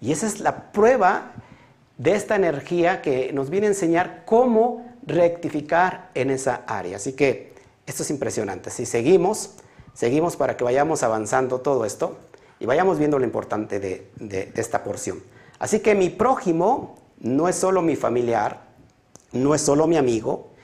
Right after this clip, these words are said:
Así que yo diría que el prójimo en realidad es mi más próximo, el que está a mi lado, el que está enfrente, el que está atrás,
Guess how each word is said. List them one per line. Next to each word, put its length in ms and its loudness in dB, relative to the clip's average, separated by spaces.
Así 160 -4
que 180 -2
yo 160 4
diría 520 0
que 200 4
el 200 2
prójimo 1000 0
en 120 2
realidad 520 0
es 240 0
mi 400 2
más 380 0
próximo, 800 -4
el 200 0
que 80 -4
está 240 2
a 20 2
mi 160 4
lado, 480 2
el 140 -6
que 80 -4
está 460 -2
enfrente, 640 0
el 120 -2
que 80 -10
está 360 0
atrás, 560 -2